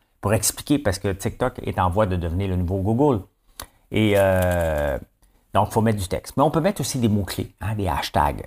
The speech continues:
Et sur YouTube, on les met, puis ils sont techniquement pas visibles. Mais ils sont toujours visibles. Et Poilievre utilisait le mot-clé M G T O W. Hein ?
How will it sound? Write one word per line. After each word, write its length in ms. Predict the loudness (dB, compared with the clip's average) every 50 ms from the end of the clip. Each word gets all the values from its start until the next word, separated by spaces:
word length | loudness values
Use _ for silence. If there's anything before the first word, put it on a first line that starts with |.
| -10 -8
Et 60 | -6
sur 200 | -6 -4 -4 -2
YouTube, 440 | 0 0 0 0 2 0 2 2 2
on 100 | 2 2
les 160 | 2 2 2
met, 200 | 2 2 0 0
puis 100 | -4 -6
ils 20 |
sont 120 | -6 -6 -6
techniquement 560 | -4 -6 -10 -8 -8 -8 -6 -6 -6 -6 -8 -4
pas 120 | -2 0 0
visibles. 540 | 0 0 -2 0 0 -2 0 0 -2 -4 -6 _ _ _ _ _ -20 -16 -16 -16 -16 -18 _ _ _ _ _ _ _ _ _ _ _ -4
Mais 120 | -4 -2
ils 20 |
sont 160 | 0 2 2 2
toujours 280 | 4 4 4 4 2
visibles. 480 | 2 2 2 2 2 0 0 -2 -4 -8 -8
Et 100 | -6 -6
Poilievre 600 | -2 0 2 2 2 4 2 2 2 2 2 0
utilisait 400 | -2 -4 -4 -2 -2 0 0 0
le 100 | 2 2
mot-clé 580 | 2 2 0 0 -2 -2 -2 -2 0 -2 -2 -8 _ _ _
M 240 | 0 0 2 2 2
G 440 | 2 2 2 2 2 0 -2 -6 _ -2
T 280 | 0 0 0 0 -4 -2
O 140 | 0 0 2
W. 440 | 2 0 0 0 0 0 0 -2 -4 -6 _ -6
Hein ? 180 | -4 -4 -4